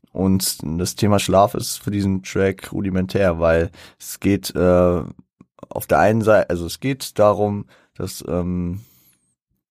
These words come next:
Martin, äh, Probleme mit, äh, der Großstadt hat. Ich meine, er kommt aus Rostock, ist jetzt nicht vergleichbar mit Kreuzberg, wo er, äh, dann gewohnt hat, äh, oder Friedrichshain.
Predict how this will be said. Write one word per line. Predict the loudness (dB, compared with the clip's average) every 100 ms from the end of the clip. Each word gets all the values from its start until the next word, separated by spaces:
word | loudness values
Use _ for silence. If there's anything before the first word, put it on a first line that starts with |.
| _ _ _ _ -20 _ 0
Martin, | 4 4 2 -2 0 -2 -4
äh, | -4 -2 -4 -8 -12 _ _ _ _ _ _ _ _ _ _ _ _
Probleme | -4 2 4 4
mit, | 4 2 0 -6 -2
äh, | 0 0 0
der | -2
Großstadt | -4 -4 -4 -2 -2 -2
hat. | -8 -10 -18 _ _ _ _
Ich | -2
meine, | 2 2
er | 2
kommt | 2 0
aus | 2
Rostock, | 2 2 2 2 2 -2
ist | -4 -4
jetzt | -4 -6
nicht | -6 -4
vergleichbar | 0 2 2 0
mit | 0 0 -2 -8 -10
Kreuzberg, | 0 0 0 0 0 0 -4
wo | -2 0
er, | 0 0 -4 _ -4
äh, | 0 2 2 0 0
dann | 0 2
gewohnt | 0 -2 0
hat, | -2 -2 -12 -8
äh, | -6 -4
oder | -4 -2 -2 -4
Friedrichshain. | -6 -2 -2 2 2 2